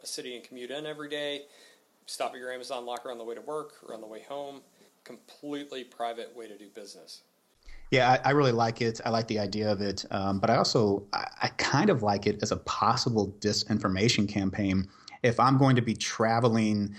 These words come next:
Speaker 2: uh, let's say I live in New York City, but I'm going to be in San Francisco for an event, um, I might have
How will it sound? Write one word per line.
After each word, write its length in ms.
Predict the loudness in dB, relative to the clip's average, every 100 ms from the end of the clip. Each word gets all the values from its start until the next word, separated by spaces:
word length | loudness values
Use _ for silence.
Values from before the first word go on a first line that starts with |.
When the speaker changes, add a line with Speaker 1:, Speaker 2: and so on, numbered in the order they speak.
| -16 -10 -4
Speaker 2:
uh, 220 | 0 2
let's 220 | 2 4
say 160 | 4 4
I 40 |
live 160 | 4 4
in 80 |
New 80 | 2
York 200 | 2 -2
City, 340 | 0 0 2 0
but 160 | 0
I'm 180 | 0 0
going 200 | 2 2
to 60 | 2
be 100 | 2
in 80 |
San 200 | 2 2
Francisco 640 | 0 0 4 4 4 2 2
for 360 | 0 2 2
an 120 | 0 0
event, 420 | 2 4 4 0 -8 -20 -20 _ _ _ -2
um, 460 | 0 2 2 0 -4 _ _ -8 0
I 80 | 4
might 260 | 6 4
have 540 | 2 2 4 4 0